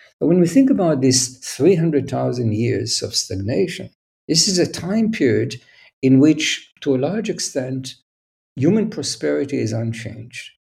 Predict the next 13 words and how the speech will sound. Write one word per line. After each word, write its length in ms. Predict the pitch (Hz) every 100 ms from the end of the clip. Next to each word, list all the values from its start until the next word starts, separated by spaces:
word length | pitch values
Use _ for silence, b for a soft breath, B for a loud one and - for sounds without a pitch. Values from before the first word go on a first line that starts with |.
| _ _
Technological 600 | 110 113 117 156 160 143
progress 500 | 131 139 139 151 139
is 160 | 123 101
bringing 480 | 101 135 151 156 135
a 60 |
temporary 680 | 131 147 160 165 165 143 135
increase 340 | 143 143 131
in 140 | 123 123
income 320 | 135 139 120
per 120 | 117
capita, 600 | 113 120 120 117 185 208 214 B -
but 140 | 113
ultimately 880 | 110 143 165 151 143 139 131 131 131